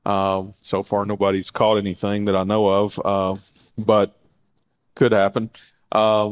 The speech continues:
and, uh, but, uh, no, for real, we, we'd love for you to be a part. If you do wanna be a part, we have, uh, the, the child's baptism class is actually happening right now. Uh, but, you know, we can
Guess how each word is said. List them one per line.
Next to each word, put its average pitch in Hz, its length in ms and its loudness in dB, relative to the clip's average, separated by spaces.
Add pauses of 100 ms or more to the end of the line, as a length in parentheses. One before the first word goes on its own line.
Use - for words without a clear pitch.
and, 107 360 -2
uh, 98 320 2
but, 107 240 -2
uh, 95 160 2
no, 113 240 0
for 107 220 0
real, 101 140 2
we, 101 240 -2
we'd 104 140 -2
love 107 220 2
for 104 80 -8
you 101 60 -6
to 98 40 -16
be 107 80 2
a 95 80 2
part. 107 320 2
If 117 160 -2
you 113 80 -2
do 127 180 2
wanna 127 200 0
be 107 100 0
a 104 80 0
part, 120 420 -2
we 117 160 -2
have, 110 280 2 (340)
uh, 98 560 0
the, 95 300 2
the 101 120 -4
child's 131 460 2
baptism 101 540 -2
class 104 400 0
is - 120 -6
actually 101 320 -2
happening 107 520 -4
right 98 400 0
now. 95 520 -4 (360)
Uh, 98 340 0 (100)
but, 104 280 0
you 107 140 -6
know, 95 120 -2
we 110 160 -2
can 101 280 -8